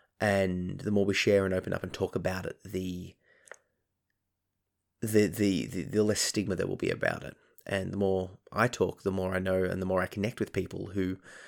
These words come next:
are saying, like, "Hey, you know, I've, I've been through this, I feel this, you're, you're talking, you know, basically my experiences. You're not alone." And beyond that, getting, you know, treatment does help,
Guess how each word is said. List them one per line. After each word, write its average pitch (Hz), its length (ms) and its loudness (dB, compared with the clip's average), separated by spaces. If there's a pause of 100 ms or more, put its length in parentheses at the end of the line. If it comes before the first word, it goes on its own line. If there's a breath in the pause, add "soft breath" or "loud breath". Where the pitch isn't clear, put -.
(420 loud breath)
are 101 80 -6
saying, 95 240 0
like, 90 200 -2
"Hey, 98 200 4
you 92 180 -2
know, 90 160 -2
I've, 90 320 -4
I've 95 120 -4
been 95 160 2
through 92 160 2
this, 90 260 0
I 82 60 -4
feel 90 280 -2
this, - 600 -2
you're, - 340 -2
you're - 400 -2
talking, 90 600 -2 (400)
you 98 120 0
know, 90 100 -2
basically 90 580 -2
my 90 160 0
experiences. - 760 -6 (540 soft breath)
You're 107 120 0
not 95 140 2
alone." 76 300 -4 (760 loud breath)
And 101 240 2
beyond 110 280 4
that, 98 240 0 (340)
getting, 101 560 2
you 98 140 0
know, 95 80 -4
treatment - 480 -6 (160)
does 95 220 -2
help, - 260 -8